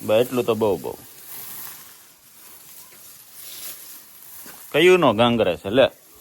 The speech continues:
હા. હવે બાંગુ નાખતો નહીં હો. તને કહું છું બાંગુ નાખતો નહીં હવે બાંગુ. બાંગુ નો નાખતો હવે.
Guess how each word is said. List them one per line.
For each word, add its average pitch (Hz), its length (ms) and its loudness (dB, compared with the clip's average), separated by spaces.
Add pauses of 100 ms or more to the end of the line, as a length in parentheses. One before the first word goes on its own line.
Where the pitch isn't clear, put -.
(1600)
હા. 135 160 2 (2750)
હવે 120 120 4
બાંગુ 160 260 6
નાખતો 170 300 2
નહીં 170 120 2
હો. 262 120 4 (1400)
તને 147 240 4
કહું 127 220 4
છું 110 180 -4
બાંગુ 135 280 4
નાખતો 143 340 2
નહીં 127 140 2
હવે 117 120 2
બાંગુ. 110 520 0 (720)
બાંગુ 139 260 6
નો 151 100 6
નાખતો 120 500 0
હવે. 82 100 -8